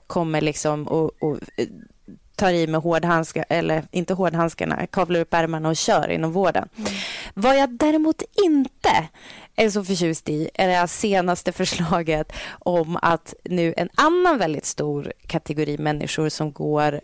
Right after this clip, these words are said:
Speaker 1: eh, och riskerar att bli arbetslösa eller kanske redan har blivit, eh, inom hotell och restaurang.
Speaker 2: Mm.
Speaker 1: Eh,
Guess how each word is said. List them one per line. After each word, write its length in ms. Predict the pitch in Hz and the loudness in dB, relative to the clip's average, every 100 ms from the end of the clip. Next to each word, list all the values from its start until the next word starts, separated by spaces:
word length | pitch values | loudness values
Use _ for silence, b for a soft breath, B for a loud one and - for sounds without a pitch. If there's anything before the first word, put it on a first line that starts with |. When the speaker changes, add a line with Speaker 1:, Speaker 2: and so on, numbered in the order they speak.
| - | -4
Speaker 1:
eh, 420 | 165 151 147 147 - | 0 2 2 2 0
och 380 | - 170 - - | -2 -2 -4 -4
riskerar 500 | 180 160 - 160 156 | -2 -2 -4 -2 0
att 60 | 156 | 0
bli 120 | 160 - | -2 0
arbetslösa 1000 | 170 160 - - 160 160 - 175 190 220 | 0 0 -4 0 0 0 0 2 2 2
eller 200 | 185 165 | 0 -2
kanske 300 | 170 160 160 | -2 -4 -2
redan 360 | 165 156 151 | 0 0 -2
har 60 | 156 | -2
blivit, 500 | 156 202 208 214 - B B B B | 0 0 2 0 -4 B B B B
eh, 440 | 175 165 160 - | 0 2 2 2
inom 420 | 185 170 160 156 156 | 0 0 0 -2 -2
hotell 400 | 160 165 160 156 | -2 0 0 0
och 60 | |
restaurang. 500 | 170 - 262 233 156 | -2 0 0 0 -4
Speaker 2:
Mm. 380 | 220 214 202 190 - - - - - - - - - | -6 -6 -6 -8 -14 -20 -20 -20 -20 -16 -12 -12 -2
Speaker 1:
Eh, 440 | 196 190 190 180 | 2 4 4 2